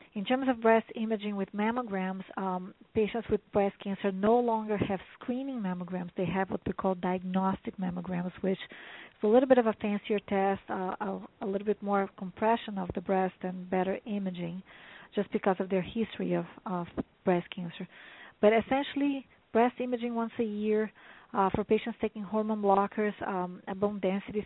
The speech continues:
scan every two years is also advisable. Um, but at least biannual visits with some simple blood work and, and good history and physical exam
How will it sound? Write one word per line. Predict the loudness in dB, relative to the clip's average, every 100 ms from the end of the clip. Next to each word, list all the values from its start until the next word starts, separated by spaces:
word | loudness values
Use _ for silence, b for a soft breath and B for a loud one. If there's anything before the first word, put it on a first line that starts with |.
| -6
scan | -6 -4
every | -6 -6
two | -6
years | -4 -4 -2
is | -2 -2
also | -2 -2 -6
advisable. | -4 -2 -2 -2 -2 -2 -4 b b b b b
Um, | 0 0 -2 -4 2
but | 2
at | 2 -2 -2
least | -4 -2 0
biannual | 0 -2 -4 -4 -6 -2
visits | 0 2 2 -2 -4 -2
with | 0 2 0 -4 -12 -8
some | -6 -4
simple | -4 -2 -2
blood | 0 0 0
work | 0 0 -2 -6
and, | -8 -8
and | -8 -8 -4
good | -4 -4
history | -6 -6 -4 -4
and | -4 -4
physical | -6 -4 -4
exam | -4 -6 -6